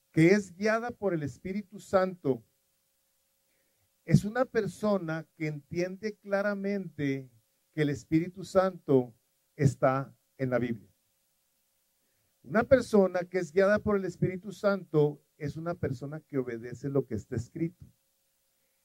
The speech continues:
Esos son los que son guiados por el Espíritu de Dios. Así de sencillo,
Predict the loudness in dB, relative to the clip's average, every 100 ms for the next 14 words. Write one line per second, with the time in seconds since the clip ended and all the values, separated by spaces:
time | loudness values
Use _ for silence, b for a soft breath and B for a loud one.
0 | _ _ 2 6 6 2 -2 -2 -2 -6
1 | -4 -6 -6 -10 -6 -2 -2 -4 -8 _
2 | -4 -4 -4 -12 -16 -8 -6 -6 -10 -14
3 | -10 -10 -8 -8 -8 -10 _ _ _ _
4 | _ _ _ _ _ _ _ _ _ _
5 | _ _ _ _ 4 6 8 6 4 0
6 | 4 6 8 6